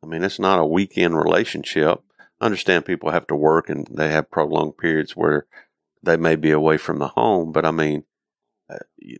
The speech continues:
they, they still stay in contact. They call when they can. They, they, they're connected, um, in the best way possible. And so when we are coming to the kingdom of God, we are connected.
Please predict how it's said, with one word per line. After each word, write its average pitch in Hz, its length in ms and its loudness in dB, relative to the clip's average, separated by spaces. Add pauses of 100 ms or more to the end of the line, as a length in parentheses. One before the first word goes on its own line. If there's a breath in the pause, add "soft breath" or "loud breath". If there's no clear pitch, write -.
they, 87 180 4
they 82 180 2
still 73 280 2
stay 78 240 2
in 71 80 -4
contact. 76 540 -2
They 78 120 2
call 87 340 2
when 80 140 -4
they 76 120 0
can. 76 520 -4
They, 76 200 -4 (560 soft breath)
they, 82 180 -4
they're 76 500 2
connected, 82 800 -2 (520)
um, - 220 -12 (100)
in 85 200 -4
the 78 80 -2
best 85 420 0
way 80 140 2
possible. - 800 -2 (440)
And 92 160 0
so 92 280 4
when 92 260 0
we 101 300 2
are - 100 -4
coming 107 280 -2
to 92 100 -6
the 80 160 -6 (260)
kingdom 104 320 -2
of 78 120 -2
God, 92 300 2
we 113 220 2
are 104 100 2
connected. 90 520 -2